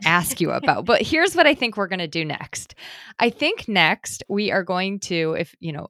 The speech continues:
Speaker 1: I'm, I'm, like, asking you on air, but I know you're gonna say
Speaker 2: Sure.
Speaker 1: yes, but I think we're
Speaker 2: <laughs>
Speaker 1: going to have to do a Facebook Live into my community where
Speaker 2: Yeah.
Speaker 1: we talk about some of these other topics that I wanna dig into,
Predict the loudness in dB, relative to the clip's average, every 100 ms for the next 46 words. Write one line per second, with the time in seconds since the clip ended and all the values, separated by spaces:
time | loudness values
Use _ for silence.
0 | -4 0 2 2 2 0 -2 -4 -4 -2
1 | 0 0 2 2 2 -2 -4 -6 -6 -8
2 | -6 -4 -4 0 0 0 2 4 4 4
3 | 2 2 0 0 2 4 6 4 0 -2
4 | -2 0 -4 -4 -8 -2 0 0 -4 -2
5 | 0 0 0 0 -2 -2 -4 -2 -4 -4
6 | -6 -8 -12 -12 0 2 2 -2 0 0
7 | 0 0 0 0 -6 -6 -6 -6 -6 -6
8 | -6 -4 -4 -4 -8 -6 -4 -4 -6 -8
9 | -10 -10 -12 -12 -10 -6 -2 -2 -2